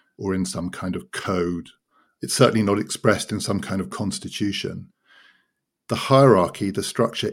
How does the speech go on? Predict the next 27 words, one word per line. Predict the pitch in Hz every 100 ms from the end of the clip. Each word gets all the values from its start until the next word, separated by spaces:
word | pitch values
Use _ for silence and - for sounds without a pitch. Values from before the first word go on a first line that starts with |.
| -
is | 135 135
simply | - 143 139 139 120 120 123
expressed | - - - 95 85 - - -
in | - 98
how | - 104 98 95 95 -
the |
powerful | - 95 90 85 - 85 85 90
behave, | 95 - 98 87 78 92
what | 110
they | 110 107
do, | 78 107 110 87 78 -
who | 110
they | 101 92
are. | 92 87 73 - _ _ _ _ _ _
And | 120 127
Nietzsche | 147 -
says | 123 139 110 -
in | 107 101
this | 98 -
origin | 104 98 87 82 82 85
of | 78
his | 90 -
story | - 90 85 76 - _ _ _ _
that | 110 113
in | 117
that | 143 160
world, | 92 82 78 - -